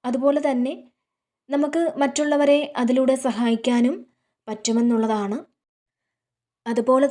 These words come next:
തന്നെ, ആം, ഒരു ഹീലിംഗ് ഒക്കെ ചെയ്ത് കൊടുക്കാൻ പറ്റുന്ന ആളുകളുടെ ഒരു എനർജിയും ഇതിലുണ്ട്. അപ്പോൾ നിങ്ങളുടെ കഴിവുകൾ എന്താണ് എന്ന് നിങ്ങൾ മനസ്സിലാക്കേണ്ടിയിരിക്കുന്നു എന്നാണ്. അതിനു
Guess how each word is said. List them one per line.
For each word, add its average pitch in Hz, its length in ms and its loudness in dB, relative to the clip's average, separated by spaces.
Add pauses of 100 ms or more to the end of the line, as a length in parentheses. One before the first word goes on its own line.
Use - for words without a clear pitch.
തന്നെ, 254 240 0 (1000)
ആം, 247 280 -2 (120)
ഒരു 294 160 2
ഹീലിംഗ് 302 400 0
ഒക്കെ 311 160 -4
ചെയ്ത് 285 320 2
കൊടുക്കാൻ 277 480 0
പറ്റുന്ന 254 420 0 (320)
ആളുകളുടെ 226 600 0
ഒരു 226 120 0 (200)
എനർജിയും 214 600 -2 (140)
ഇതിലുണ്ട്. 202 520 -4 (760)
അപ്പോൾ 254 200 0 (100)
നിങ്ങളുടെ 277 300 2 (100)
കഴിവുകൾ 269 460 2 (160)
എന്താണ് 240 580 2 (120)
എന്ന് 214 260 -2 (500)
നിങ്ങൾ 214 180 -4 (260)
മനസ്സിലാക്കേണ്ടിയിരിക്കുന്നു 214 1400 -2 (500)
എന്നാണ്. 208 440 -6 (540)
അതിനു 277 220 0